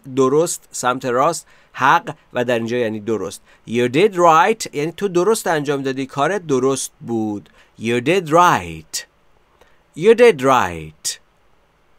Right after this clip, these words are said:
Go ahead. Go ahead. Ahead یعنی جلو، رو، پیش و رو. Go ahead یک معنی کاربردی و معنی اصطلاحی داره، یعنی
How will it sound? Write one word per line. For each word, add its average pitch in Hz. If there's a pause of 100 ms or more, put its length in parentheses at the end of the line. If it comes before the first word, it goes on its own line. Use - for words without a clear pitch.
(1900)
Go 185 (120)
ahead. 117 (680)
Go 127
ahead. 120 (360)
Ahead 202
یعنی 208
جلو، 123
رو، 107
پیش 139
و 120
رو. 107 (320)
Go 190
ahead 170 (420)
یک 143
معنی 120
کاربردی 104
و 127
معنی 107 (240)
اصطلاحی 98
داره، 92
یعنی 147